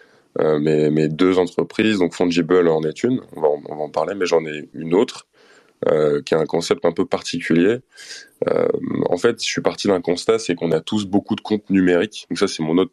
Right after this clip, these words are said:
mon autre entreprise qui me prend beaucoup de temps aujourd'hui. On a tous beaucoup de comptes numériques en ligne aujourd'hui. Donc, tu as des comptes de réseaux sociaux, euh,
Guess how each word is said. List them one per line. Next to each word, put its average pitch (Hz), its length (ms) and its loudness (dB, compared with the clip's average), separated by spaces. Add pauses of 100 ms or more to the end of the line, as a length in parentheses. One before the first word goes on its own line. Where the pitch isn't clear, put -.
mon 78 200 -4
autre 90 200 0
entreprise - 380 -6
qui - 100 -2
me 82 60 0
prend 76 240 -2
beaucoup - 260 -6
de - 60 -8
temps - 200 2
aujourd'hui. 85 480 2 (440)
On 92 60 4
a 92 80 4
tous 120 180 -4
beaucoup 101 240 -4
de - 40 -6
comptes - 240 -6
numériques 95 380 2
en 80 80 2
ligne 117 280 0 (420)
aujourd'hui. 87 380 2
Donc, 87 120 2
tu - 80 -8
as 90 60 0
des 82 100 -4
comptes - 240 -6
de 78 220 2
réseaux 78 260 2
sociaux, 101 800 2
euh, 76 80 -6